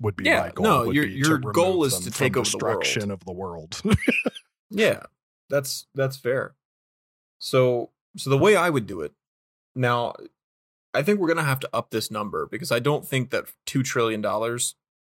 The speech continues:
Speaker 2: is enough to take over the world these days. Um, I think you're gonna need a lot more than that. I think you're gonna need the equivalent of four hundred billion dollars back then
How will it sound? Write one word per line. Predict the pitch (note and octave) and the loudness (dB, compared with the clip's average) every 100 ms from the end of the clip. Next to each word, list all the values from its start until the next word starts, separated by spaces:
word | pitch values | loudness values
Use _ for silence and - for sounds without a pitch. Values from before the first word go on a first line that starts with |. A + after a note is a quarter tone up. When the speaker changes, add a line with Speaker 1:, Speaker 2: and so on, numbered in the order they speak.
| _ _ _ _ - - | _ _ _ _ -6 0
Speaker 2:
is | B2+ | 2
enough | A#2+ A2+ G#2 | 4 2 0
to | G#2 | -4
take | A2 G#2 | -4 -4
over | G#2 | -6
the | G#2+ | -8
world | G#2+ G2 - | -8 -10 -10
these | D2+ | -14
days. | - - - - _ _ _ _ _ _ _ - | -10 -10 -10 -16 _ _ _ _ _ _ _ -4
Um, | G#2+ G#2+ | -2 0
I | A2 | 0
think | C#3+ | 0
you're | C#3 | 0
gonna | B2+ A#2+ | 0 0
need | A2+ | 0
a | G#2+ | 0
lot | G#2 F2+ | 0 0
more | G#2 G#2 | -4 -8
than | F#2+ | -8
that. | F2+ D2+ | -10 -8
I | - | -6
think | A2+ C3+ C3+ | -2 -2 0
you're | C3 | -2
gonna | A#2+ | -2
need | A2 A2 A2 G2+ | -2 -4 -6 -8
the | G#2+ | -6
equivalent | G#2 - A#2+ A2+ A#2 G#2+ | -6 0 0 0 -2 -4
of | |
four | - A#2+ A#2 | -4 -4 -2
hundred | A#2 G#2+ | -2 -4
billion | G#2+ A2 G#2+ | -2 -2 -2
dollars | G#2 G2+ G2+ G2+ | 0 0 -2 -6
back | - G2 - | -6 -6 -6
then | A2 G#2+ G#2+ A2+ | -6 -4 -4 -10